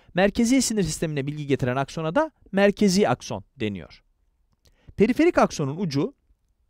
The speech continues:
diğer nöron yapılarında gördüğümüz dendritler gibi davranıyor. Bir sonraki videoda akson ve dendritlerin fonksiyonlarını işleyeceğiz.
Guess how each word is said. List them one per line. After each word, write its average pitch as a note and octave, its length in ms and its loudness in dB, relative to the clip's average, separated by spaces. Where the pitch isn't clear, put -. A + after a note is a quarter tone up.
diğer A#3 340 6
nöron F3+ 200 0
yapılarında C3+ 520 -2
gördüğümüz D#3 560 -4
dendritler D3+ 600 2
gibi G2+ 280 -6
davranıyor. F#2 580 -6
Bir F#3+ 100 0
sonraki B2+ 440 -6
videoda A2+ 360 -4
akson C#3+ 360 -4
ve A#2 120 -2
dendritlerin A#2 520 -6
fonksiyonlarını C#3 600 -8
işleyeceğiz. A2 680 -8